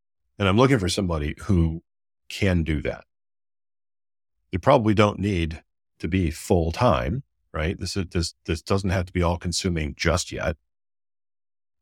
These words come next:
And hopefully we can go from equity only to cash pretty quickly. And I'm talking about within two, possibly three quarters, get all of the,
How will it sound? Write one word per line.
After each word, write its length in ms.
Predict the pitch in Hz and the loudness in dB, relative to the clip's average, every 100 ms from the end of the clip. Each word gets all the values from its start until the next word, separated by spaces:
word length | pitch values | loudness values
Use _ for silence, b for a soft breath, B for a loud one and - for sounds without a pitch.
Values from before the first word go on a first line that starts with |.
| _ | _
And 160 | 98 95 | -2 2
hopefully 720 | 151 - 117 95 82 80 - _ _ _ _ _ _ | 2 2 0 0 0 -2 -8 _ _ _ _ _ _
we 180 | 98 101 | -2 -2
can 180 | 95 90 | 0 0
go 240 | 90 80 | 4 2
from 540 | 76 - 78 71 69 67 _ _ - | 2 -2 -2 -2 -6 -10 _ _ -4
equity 340 | 95 - 80 | -2 -2 -2
only 380 | 78 76 73 69 | 0 0 -2 -2
to 460 | - 82 71 71 69 _ - | -4 -4 -4 -6 -10 _ -12
cash 420 | - 90 78 - | -4 -2 -2 -6
pretty 180 | - 82 | -8 -8
quickly. 480 | - - 151 - 110 | 0 2 2 0 -2
And 120 | 71 | -4
I'm 100 | 78 | -4
talking 320 | - 139 107 | -4 -2 0
about 240 | 82 82 80 | 0 -2 -4
within 240 | 80 69 | -4 -6
two, 480 | - 101 82 73 76 - _ _ _ _ - | -2 2 2 2 -4 -10 _ _ _ _ -14
possibly 480 | - 107 110 98 | 0 2 2 -2
three 220 | 85 - 80 | -6 -6 -10
quarters, 400 | - 85 71 - | -6 -4 -4 -4
get 160 | 85 | -4
all 180 | 76 73 | -4 -4
of 140 | 73 | -8
the, 220 | - 67 | -6 -6